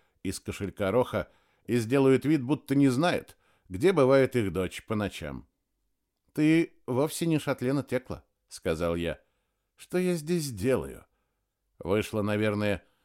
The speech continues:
гораздо многозначительнее, чем предполагалось. Она повернулась ко мне лицом, и тонкая ткань платья соскользнула с ее груди. В глазах ее, точно пущенный зеркалом зайчик, мелькнул страх.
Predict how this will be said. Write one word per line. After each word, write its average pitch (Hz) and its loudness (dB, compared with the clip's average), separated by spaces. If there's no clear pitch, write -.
гораздо 110 2
многозначительнее, 107 -2
чем 165 -2
предполагалось. 113 -4
Она 113 -2
повернулась 120 0
ко 120 -4
мне 110 0
лицом, 117 0
и 120 0
тонкая 123 0
ткань 127 -2
платья 143 2
соскользнула 135 0
с - -6
ее 117 0
груди. 98 -4
В 98 -8
глазах 123 2
ее, 90 -2
точно 123 -2
пущенный 135 0
зеркалом 127 0
зайчик, 131 -2
мелькнул 139 0
страх. - -6